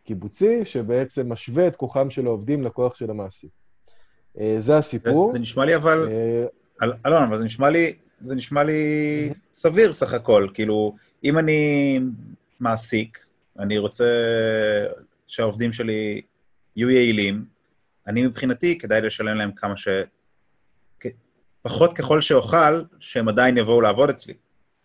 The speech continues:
Speaker 2: אה, נכון שזה כאילו קר ומנוכר
Speaker 1: נכון.
Speaker 2: נשמע, אבל זה נשמע לי ככה, שככה פועל, אה, השוק כביכול. אה, מה,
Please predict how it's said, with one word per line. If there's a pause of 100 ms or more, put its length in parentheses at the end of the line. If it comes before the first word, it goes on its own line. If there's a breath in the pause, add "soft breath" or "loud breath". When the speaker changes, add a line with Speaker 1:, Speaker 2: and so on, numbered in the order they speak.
(380)
Speaker 2:
אה, (240)
נכון
שזה
כאילו
קר
ומנוכר
Speaker 1:
נכון.
Speaker 2:
נשמע,
אבל
זה (920)
נשמע
לי
ככה,
שככה
פועל,
אה, (340)
השוק
כביכול. (600)
אה,
מה,